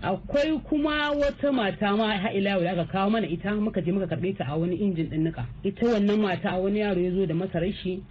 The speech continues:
ya kawo surfe da ba da tare da niƙa ba, sai ta karɓe, tana bakin injin ɗin, sai ta karɓe shi ya zo da masarar a kan keke, sai ta karɓa ta shiga da shi cikin injin. Sai ya ce, "To bari in je in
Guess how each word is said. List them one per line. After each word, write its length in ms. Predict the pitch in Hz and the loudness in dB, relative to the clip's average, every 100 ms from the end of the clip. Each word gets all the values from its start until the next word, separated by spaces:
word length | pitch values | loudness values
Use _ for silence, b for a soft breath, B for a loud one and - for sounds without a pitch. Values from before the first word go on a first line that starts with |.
| - | -2
ya 160 | 190 | 0
kawo 460 | 180 202 196 202 196 | 0 0 2 2 2
surfe 560 | 196 143 190 190 190 185 - - - 123 | 0 -2 0 2 0 -2 -10 -12 -8 -4
da 80 | 143 | -2
ba 160 | 151 | -2
da 100 | 151 | -2
tare 220 | 131 165 | -2 0
da 80 | 202 | 0
niƙa 320 | 180 190 160 | 0 0 0
ba, 240 | 147 175 196 - - | 0 0 -4 -10 -2
sai 140 | 233 233 | 0 2
ta 80 | 269 | 0
karɓe, 320 | 262 220 226 | 0 0 2
tana 240 | 277 233 | 2 2
bakin 280 | 175 170 220 | 2 0 0
injin 240 | 226 196 185 | 2 2 2
ɗin, 140 | 170 - - - | 0 0 -4 -2
sai 100 | 226 | 0
ta 80 | |
karɓe 420 | 240 - 240 226 226 | 0 -2 0 0 2
shi 60 | 202 | 0
ya 100 | 196 | 2
zo 80 | 220 | 2
da 80 | 180 | 2
masarar 380 | 196 202 208 | 0 0 -2
a 40 | - | 0
kan 180 | - 170 | 0 0
keke, 400 | 151 - 175 165 - | -2 -4 -2 -4 -4
sai 80 | - | -4
ta 80 | 226 | -2
karɓa 200 | 175 180 | 0 -2
ta 40 | 185 | 0
shiga 180 | 165 | -2
da 60 | 165 | -2
shi 120 | 123 - | -4 -4
cikin 160 | 165 156 | -2 2
injin. 280 | 165 147 123 - - | 2 2 -4 -8 -4
Sai 80 | 226 | 0
ya 80 | 233 | 2
ce, 160 | 233 208 | 2 0
"To 180 | 190 | 2
bari 220 | 165 202 311 | 2 0 2
in 180 | 233 | 2
je 100 | 175 247 | 2 0
in 140 | 208 | -2